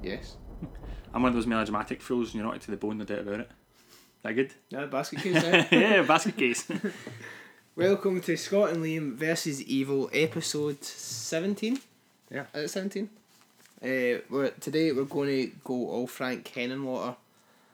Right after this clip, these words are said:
Speaker 1: on this bitch.
Speaker 2: Woo.
Speaker 1: With Basket Case and Frankenhooker. So we'll start with Basket Case, which was nineteen eighty-two.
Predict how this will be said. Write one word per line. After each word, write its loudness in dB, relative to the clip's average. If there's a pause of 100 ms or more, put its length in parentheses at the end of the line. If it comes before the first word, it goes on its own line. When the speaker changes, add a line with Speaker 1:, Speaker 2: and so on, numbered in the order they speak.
(320)
Speaker 1:
on -4
this -6
bitch. -8 (160)
Speaker 2:
Woo. 2 (260)
Speaker 1:
With -16
Basket -2
Case -8 (340)
and -6
Frankenhooker. -4 (720)
So -6
we'll -4
start -4
with -6
Basket -2
Case, -4
which -8
was -4 (260)
nineteen -2 (180)
eighty-two. -2